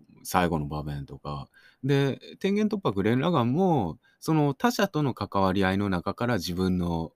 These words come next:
価値を見つけていく話だったんですよね。え、あの、自信のない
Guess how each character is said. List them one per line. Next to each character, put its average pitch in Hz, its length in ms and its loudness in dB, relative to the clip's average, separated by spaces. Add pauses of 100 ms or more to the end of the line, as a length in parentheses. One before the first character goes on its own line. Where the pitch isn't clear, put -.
価 104 160 0
値 - 260 -8
を 76 100 -4
見 82 160 -2
つ - 120 -12
け 87 120 -2
て 85 120 -2
い 80 100 0
く 80 160 -4
話 73 560 -6 (440)
だ 90 160 2
っ - 140 -8
た 90 160 2
ん 76 80 -2
で 73 40 -6
す 71 120 -10
よ 71 60 -6
ね。 127 260 -4 (880)
え、 - 160 -16 (320)
あ 87 160 -2
の、 80 100 -4
自 80 180 -6
信 92 240 -2
の 95 100 0
な 87 160 0
い 76 240 -8